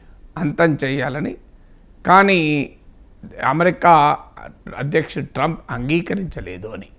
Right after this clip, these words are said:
ఇవాళ వార్త ఏంది? Within couple of days ఖమేనీ ఎక్కడున్నాడో తెలుసు, ఖమేనీ ఎక్కడ దాక్కున్నాడో అమెరికాకు స్పష్టమైన ఇంటెలిజెన్స్,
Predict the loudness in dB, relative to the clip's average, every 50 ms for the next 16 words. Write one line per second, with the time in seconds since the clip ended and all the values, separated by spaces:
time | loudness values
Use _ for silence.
0 | -20 _ _ _ -20 -20 _ _ _ _ 0 4 6 8 8 8 8 6 6 4
1 | 2 0 -2 -2 -2 -2 -4 -4 -2 0 0 2 2 0 0 -2 -4 -6 -10 -18
2 | -20 -20 -20 -8 -4 -4 -2 2 4 4 4 4 2 -2 -4 -6 -8 -16 -20 -20
3 | -20 -20 -20 _ _ -20 -20 _ _ -2 0 2 2 4 2 4 2 2 0 0
4 | 0 0 0 0 0 0 0 0 0 0 -2 -4 -6 -8 -8 -8 -8 -8 -8 -8
5 | -10 -10 _ _ -20 -20 -20 -20 -20 _ _ _ _ _ _ _ _ -4 -2 0
6 | 2 4 4 4 2 2 0 0 0 -2 -4 -6 -10 _ _ _ -10 -4 -2 0
7 | 0 2 2 2 0 0 -2 -2 -2 0 2 2 2 2 0 0 -2 -2 -4 -2
8 | -2 -2 -2 -2 -6 -8 -10 -10 -10 -10 _ -8 -8 -8 -8 -4 -2 0 2 2
9 | 2 2 0 -2 -2 -2 -2 -2 -2 0 -2 -2 -4